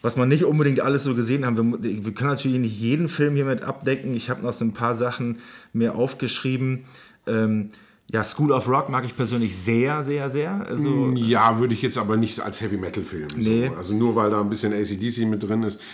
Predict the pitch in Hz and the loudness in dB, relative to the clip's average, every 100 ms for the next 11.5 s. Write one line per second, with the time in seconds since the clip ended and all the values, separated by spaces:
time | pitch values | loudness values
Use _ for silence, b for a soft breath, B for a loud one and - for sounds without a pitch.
0 | B 131 139 170 175 143 165 180 165 131 | B 2 2 2 0 2 2 2 0 -2
1 | - 113 131 143 - - B B B B | 0 2 2 0 -6 -10 B B B B
2 | B 101 127 - - 151 165 190 180 - | B 0 0 -2 -2 -2 0 -2 -6 -14
3 | - 120 120 120 - 107 - 135 - 123 | -6 -2 -2 -4 -6 -6 -4 -6 -4 -8
4 | - B B 107 101 127 123 110 - 117 | -8 B B -6 -4 -2 -2 -4 -4 -2
5 | 147 143 135 131 - 117 113 113 - 135 | 0 0 0 -2 -2 -4 -2 -4 -4 -4
6 | - 123 117 B B B - 123 113 110 | -4 -6 -6 B B B -6 -2 0 0
7 | 104 - - - 107 104 127 120 117 113 | -4 -8 -10 -4 -2 0 -2 -2 -2 -2
8 | 156 196 - - - 120 110 - 127 180 | -2 -4 -6 -12 -10 -6 -6 -2 -2 -2
9 | - - - b b b 113 113 110 - | -6 -12 -20 b b b -4 -4 -4 -4
10 | 123 117 107 117 113 110 104 B B B | -2 -2 -2 -2 0 -2 -4 B B B
11 | - 113 123 127 | -4 -2 0 -2